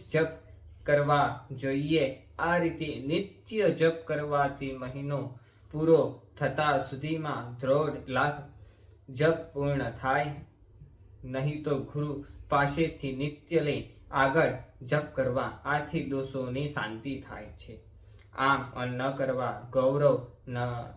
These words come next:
નરકમાં જાય છે. ધર્મની અધર્મ, અધર્મ પ્રાપ્તિ થાય છે અને અધર્મ પ્રાપ્તિ થાય ભોગ મળે છે. બહુ ભોગે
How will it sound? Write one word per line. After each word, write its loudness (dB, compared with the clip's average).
નરકમાં -2
જાય 2
છે. -4
ધર્મની -2
અધર્મ, 0
અધર્મ 4
પ્રાપ્તિ 0
થાય 0
છે -6
અને 2
અધર્મ 2
પ્રાપ્તિ -4
થાય 2
ભોગ -2
મળે -2
છે. -6
બહુ 2
ભોગે 4